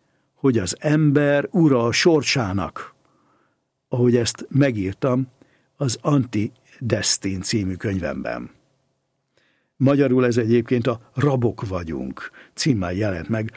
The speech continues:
a Kairos kiadónál. Ebben a munkámban,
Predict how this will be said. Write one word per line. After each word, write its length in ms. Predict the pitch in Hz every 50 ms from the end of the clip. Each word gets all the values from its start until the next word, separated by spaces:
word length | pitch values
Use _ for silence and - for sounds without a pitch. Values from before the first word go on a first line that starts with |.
| - - _
a 180 | - - 110
Kairos 520 | - - 139 113 98 85 76 60 - - -
kiadónál. 720 | - - 85 85 78 76 69 73 69 60 57 55 - - _ _ _ _ _ _ _ _ _ _ _ _ _ _ - - - - - - - - _ _ _ _ _
Ebben 360 | - 214 240 - 160 156 143
a 120 | 135 135 -
munkámban, 800 | - 156 170 202 175 - 165 139 127 120 120 120 135 135 147 -